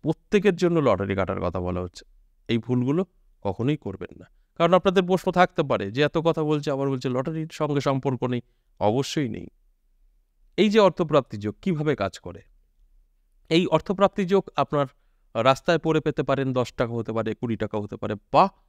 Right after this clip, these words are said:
কোটি টাকাও হতে পারে, বা আপনার, আহ, গচ্ছিত অর্থ যেটা পাবার ছিল না সেখান থেকে পেতে পারেন, বা আপনি কাউকে টাকা ধার দিয়েছেন, আগামীকাল কিছু রিটার্ন পেতে পারেন। মানে আপনারই অর্থ আপনার হাতে আসতে পারে,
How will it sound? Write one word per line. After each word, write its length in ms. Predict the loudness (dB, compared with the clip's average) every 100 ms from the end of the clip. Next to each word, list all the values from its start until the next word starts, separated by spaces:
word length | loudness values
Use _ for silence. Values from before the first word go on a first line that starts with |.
| _ _ _ _
কোটি 240 | -8 -4 -4
টাকাও 300 | -4 -2 -4
হতে 220 | -4 -14
পারে, 180 | -16 -16 _ _ _ _ _ 0
বা 140 | 4 4
আপনার, 320 | 2 2 0
আহ, 340 | 0 -8 -2 0
গচ্ছিত 400 | 0 0 0 2
অর্থ 240 | 2 2 -4
যেটা 220 | -2 -4 -2
পাবার 300 | 0 -2 -4
ছিল 160 | -6 -6
না 100 | -4
সেখান 240 | -4 -4 -2
থেকে 180 | -4 -6
পেতে 220 | -4 -2
পারেন, 240 | -2 -2 2
বা 160 | 4 4 2
আপনি 260 | 0 0 -2
কাউকে 260 | 0 0
টাকা 240 | -2 0 0
ধার 240 | 2 0 2
দিয়েছেন, 340 | -2 -2 -6 -10 -20 _ _ _ _ _ _ -2
আগামীকাল 440 | 0 2 2 0
কিছু 280 | 0 -4 -2
রিটার্ন 340 | -2 -2 -4 -8
পেতে 220 | -12 -12
পারেন। 240 | -10 -6 -2
মানে 180 | 0 0
আপনারই 420 | -2 0 2 4
অর্থ 220 | 2 2 2
আপনার 280 | 2 2 -2
হাতে 260 | -2 -4 -6
আসতে 220 | -6 -10
পারে, 160 | -8